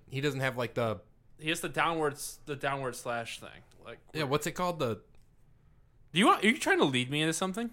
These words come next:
Speaker 1: I just, I can't remember it, so I'm trying to get
Speaker 2: <laughs>
Speaker 1: you to tell me what it is.
Speaker 2: Jump!
Speaker 1: When he, when he jumps out, his, like, no, he
Speaker 2: Smash!
Speaker 1: pulls out, like, a sword, and he's like, "Something slash!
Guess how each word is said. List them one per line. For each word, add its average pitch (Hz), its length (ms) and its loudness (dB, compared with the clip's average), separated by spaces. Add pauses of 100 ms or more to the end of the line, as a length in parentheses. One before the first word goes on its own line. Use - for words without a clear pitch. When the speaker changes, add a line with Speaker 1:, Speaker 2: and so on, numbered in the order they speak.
Speaker 1:
I 147 100 -2
just, 156 280 -4
I 127 120 2
can't 123 240 -4
remember 123 360 -2
it, 98 140 -8
so 110 100 -4
I'm 107 80 -2
trying 110 200 2
to 110 60 -2
get 147 200 -4
Speaker 2:
<laughs> - 20 -14
Speaker 1:
you 113 160 -8
to 107 80 -8
tell 107 200 -4
me 107 100 -4
what 101 140 -6
it 95 120 -10
is. 107 280 -12 (260)
Speaker 2:
Jump! 320 380 8
Speaker 1:
When 101 40 -10
he, - 60 -12 (280)
when 143 100 0
he 139 60 2
jumps 143 300 0
out, 151 140 6
his, 339 100 6
like, 285 280 4
no, 226 80 -2
he - 60 2
Speaker 2:
Smash! - 120 -2
Speaker 1:
pulls 180 220 0
out, 175 140 0
like, 170 140 -4
a 160 80 -2
sword, 175 360 0
and 151 60 -6
he's 135 120 -6
like, 135 200 -4 (280)
"Something 320 440 0
slash! 311 800 -2